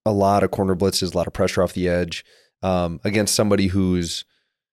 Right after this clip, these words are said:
pretty athletic. Uh, J J McCarthy runs quite a bit. I don't, Deacon Hill works, works well in the pocket. I don't see him necessarily breaking off, you know, twenty-five, thirty-five yard runs. Um,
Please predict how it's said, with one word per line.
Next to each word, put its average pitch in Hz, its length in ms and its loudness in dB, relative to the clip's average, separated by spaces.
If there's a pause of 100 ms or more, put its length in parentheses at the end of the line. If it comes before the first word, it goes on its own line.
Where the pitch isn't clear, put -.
(100)
pretty 120 380 2
athletic. 85 680 -2 (140)
Uh, 95 140 0
J 98 140 2
J 95 80 2
McCarthy 92 680 0 (100)
runs 92 380 0
quite 98 220 0
a 90 40 2
bit. 90 360 0 (240)
I 98 80 2
don't, 98 180 -2 (380)
Deacon 180 240 2
Hill 139 160 2
works, 131 360 0 (460)
works 113 380 0
well 104 180 4
in 98 60 2
the 92 80 0
pocket. 95 340 0
I 95 80 2
don't 92 160 -2
see 95 120 -2
him 92 100 0
necessarily 87 320 0
breaking 85 340 -2
off, 76 260 -6
you - 60 -8
know, - 80 -10
twenty-five, 87 420 -6
thirty-five 82 380 -4
yard - 220 -10
runs. 101 420 0 (400)
Um, 85 380 -2